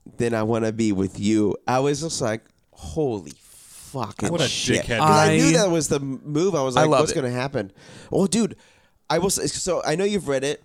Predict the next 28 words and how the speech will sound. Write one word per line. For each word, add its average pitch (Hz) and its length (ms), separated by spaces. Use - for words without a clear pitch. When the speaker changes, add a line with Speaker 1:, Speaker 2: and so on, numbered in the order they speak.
Speaker 1:
and 135 140
I 131 40
know 135 120
you 135 100
don't 131 120
wanna 127 140
spoil 120 220
it, 117 80
which 113 140
I, 98 120
I'm 98 80
very 104 180
thankful, 101 500
but, 123 180
like, 123 240
this 170 360
truly 156 680
has 120 360
been 113 300
one 104 200
of 113 120
the 113 80
most 107 420
exci-, 113 440
like, 147 220
if 131 160
this 196 220
was 208 400